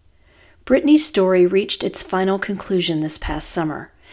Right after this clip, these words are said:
and it left many who had been following it quite surprised. Here's the original clip featuring her case. Brittany's case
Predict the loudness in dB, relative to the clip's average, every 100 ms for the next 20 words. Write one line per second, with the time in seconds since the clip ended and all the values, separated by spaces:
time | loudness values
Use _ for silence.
0 | -20 -4 0 0 0 -2 -2 -2 0 0
1 | 0 0 2 0 -2 -2 -2 -2 -6 -8
2 | -12 -14 -6 -6 -6 -12 -8 -8 -8 -10
3 | -12 -12 -16 _ _ _ _ _ _ _
4 | _ _ _ _ 2 4 4 4 2 4
5 | 4 2 0 -2 -4 -8 -8 -8 -16 -8
6 | -4 -2 -2 -6 -8 -10 -12 -12 -12 -12
7 | -12 _ _ _ _ _ _ _ _ _
8 | _ _ -6 -2 -2 -2 -2 -2 -2 -6